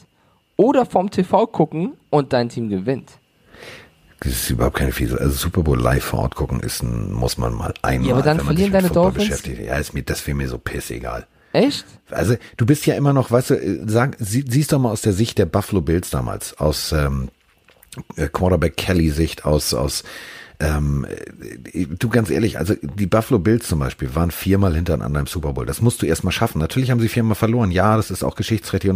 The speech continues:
Speaker 2: man kann immer sagen, äh, ihr habt viermal verloren. So, die waren aber viermal im Super Bowl. Ähm, dahin zu kommen und ganz ehrlich, als Fan ist es in dem Moment das sportliche Highlight deines Lebens. Das siehst du vielleicht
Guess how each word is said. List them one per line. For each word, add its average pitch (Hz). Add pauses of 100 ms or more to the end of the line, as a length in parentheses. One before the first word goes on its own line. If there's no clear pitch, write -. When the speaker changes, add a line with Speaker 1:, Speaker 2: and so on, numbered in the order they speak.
Speaker 2:
man 92
kann 98
immer 95
sagen, 104
äh, 95
ihr 92
habt 92
viermal 101
verloren. 95 (240)
So, -
die 101
waren 101
aber 98
viermal 101
im 85
Super 90
Bowl. 69 (420)
Ähm, 87
dahin 95
zu -
kommen 69
und 87
ganz 98
ehrlich, 92
als -
Fan 107 (280)
ist -
es -
in 80
dem 95
Moment 87 (460)
das -
sportliche 90
Highlight 80
deines 71
Lebens. 62
Das 71
siehst 101
du -
vielleicht -